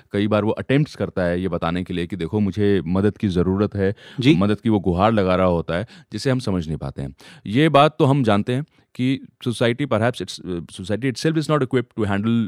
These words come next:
Speaker 1: uh, ऐसी चीज़ें जहाँ पर बात आत्महत्या तक पहुँचे। क्योंकि हम बात ही नहीं करना चाहते, हम नज़रें फेर लेते हैं, हमारा सिंपल सी ये बात होती है कि "ये सोसाइटी, सोसाइटी का ख्याल मत लाया कर मन में, हटा इसको, क्या बेकार की बातें सोचता रहता है।" लेकिन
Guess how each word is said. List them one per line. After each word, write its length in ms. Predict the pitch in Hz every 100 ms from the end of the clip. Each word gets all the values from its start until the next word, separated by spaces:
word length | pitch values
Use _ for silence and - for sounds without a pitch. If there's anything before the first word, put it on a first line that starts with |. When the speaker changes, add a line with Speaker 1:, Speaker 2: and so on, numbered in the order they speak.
| -
Speaker 1:
uh, 640 | 85 87 85 85 76 62
ऐसी 260 | - 104 120
चीज़ें 240 | 104 101
जहाँ 220 | 98 90 90
पर 180 | 101
बात 340 | 98 82 87 87
आत्महत्या 440 | 87 - 95 92
तक 140 | - -
पहुँचे। 280 | 76 73 69 - - - - -
क्योंकि 220 | 113 135
हम 280 | 120 139 123
बात 220 | 104 107
ही 40 |
नहीं 160 | 113 113
करना 180 | 101 101
चाहते, 320 | 95 87 104
हम 220 | 92 92
नज़रें 200 | 85 90
फेर 180 | 85 87
लेते 280 | 87 85 85
हैं, 180 | 87 90 - _
हमारा 400 | 87 90 98 92 -
सिंपल 320 | 87 107 101 104
सी 120 | 104
ये 80 | 95
बात 220 | 85 82
होती 200 | 82 90
है 160 | 90 - - _
कि 80 | -
"ये 300 | 104 117 113 80
सोसाइटी, 300 | 95 107 113
सोसाइटी 200 | 110 117
का 60 |
ख्याल 160 | 104 107
मत 120 | 120
लाया 160 | 117 113
कर 80 |
मन 120 | 117 110
में, 140 | 104 - _ _ _ -
हटा 120 | 123
इसको, 220 | 147 123 127 _ _ _ _
क्या 120 | - 165
बेकार 200 | 139 143
की 60 |
बातें 180 | 143 135
सोचता 220 | 127 123
रहता 200 | 117 95
है।" 80 | 85 - - - - _ -
लेकिन 340 | 127 156 160